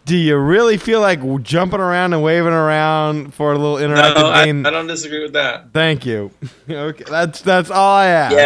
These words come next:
Speaker 2: Yeah, I could go either way. I, again, it wasn't my worst, but it was in my, you know, whatever category, my meh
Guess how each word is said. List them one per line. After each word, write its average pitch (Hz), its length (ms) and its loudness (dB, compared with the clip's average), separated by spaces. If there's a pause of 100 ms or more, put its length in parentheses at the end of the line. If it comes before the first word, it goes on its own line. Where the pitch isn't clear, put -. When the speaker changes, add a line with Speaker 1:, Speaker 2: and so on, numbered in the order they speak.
(440)
Speaker 2:
Yeah, 120 80 -8 (100)
I 165 140 4
could 208 160 -10
go 190 160 -4
either 175 100 -8
way. 160 240 -2
I, 170 240 -2 (100)
again, 175 340 -6
it 175 180 -8
wasn't 226 280 -2
my 175 120 -2
worst, 170 440 -2
but 147 120 -10
it 165 80 -10
was 160 160 -14
in 156 100 -10
my, 131 280 -8 (180)
you 139 100 -10
know, 117 260 -8 (280)
whatever 131 480 -2
category, 110 480 -6
my 107 140 -8
meh 127 420 -4